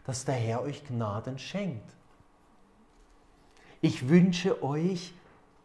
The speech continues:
alle Gnadengaben der Welt. Jedem Einzelnen von euch. Aber noch viel mehr die Demut. Dann weiß ich, wenn ihr demütig seid, werdet ihr mit den Gaben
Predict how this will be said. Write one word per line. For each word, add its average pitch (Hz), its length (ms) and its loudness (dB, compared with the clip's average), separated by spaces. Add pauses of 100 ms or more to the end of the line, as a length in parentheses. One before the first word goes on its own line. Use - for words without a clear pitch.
(160)
alle 214 420 4
Gnadengaben 143 1120 0
der 120 180 0
Welt. 87 380 -10 (1500)
Jedem 175 340 6
Einzelnen 117 400 0
von 127 180 -4
euch. 85 300 -6 (540)
Aber 151 200 4
noch 220 300 10
viel 233 240 2
mehr 196 260 4
die 175 140 0
Demut. 113 400 0 (3000)
Dann 180 240 8
weiß 180 380 6
ich, 233 240 -2 (240)
wenn 123 100 2
ihr - 80 4
demütig 185 560 4
seid, 175 280 2 (180)
werdet 127 220 0
ihr 131 100 2
mit 123 160 -2
den 120 160 0
Gaben 127 440 2